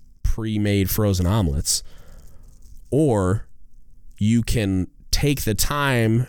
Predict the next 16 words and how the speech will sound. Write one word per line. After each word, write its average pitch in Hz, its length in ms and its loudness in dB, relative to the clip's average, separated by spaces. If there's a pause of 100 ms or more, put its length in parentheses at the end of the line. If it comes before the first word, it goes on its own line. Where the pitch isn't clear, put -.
and 104 160 2
go 113 140 2
through 101 460 2
the, 95 220 0 (140)
the 101 120 0
growing 147 360 2
pains 82 500 0 (380)
of 101 140 2
learning 117 400 2
how 117 120 2
to 98 80 2
build 98 300 -2
that 101 160 0
piece 98 200 2
of 87 60 -6
furniture, 120 580 2